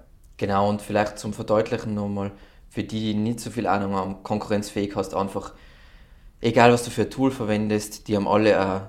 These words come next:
Domain, Rating, Domain, was auch immer, Metrik und dass man da halt bei den Top-Konkurrenten mitspielen kann, nennen wir konkurrenzfähiges Linkprofil. Genau.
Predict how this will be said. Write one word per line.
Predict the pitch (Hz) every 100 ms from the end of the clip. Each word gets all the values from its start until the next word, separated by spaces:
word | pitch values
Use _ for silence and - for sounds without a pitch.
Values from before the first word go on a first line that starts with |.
| - - -
Domain, | 101 101 107 107 101
Rating, | 101 107 - 101 98
Domain, | 101 101 104 104
was | 95 -
auch | -
immer, | 117 127 127 123 - -
Metrik | 101 104 107 107 -
und | 104
dass | 101
man | 104 95
da | 95
halt | 107 98 -
bei | 95
den | 98
Top-Konkurrenten | 101 101 - 101 - 92 - 101
mitspielen | 107 - 104 101
kann, | - 98 98 - - - - -
nennen | 101 101 101 98
wir | 101 101
konkurrenzfähiges | - 95 - 95 95 98 92 92
Linkprofil. | 98 95 - 95 95 -
Genau. | 107 104 92 92